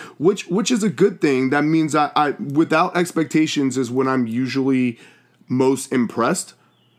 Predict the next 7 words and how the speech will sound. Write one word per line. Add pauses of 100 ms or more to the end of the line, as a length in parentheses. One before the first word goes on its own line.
(160)
because
without
expectations,
I'm
not
let
down.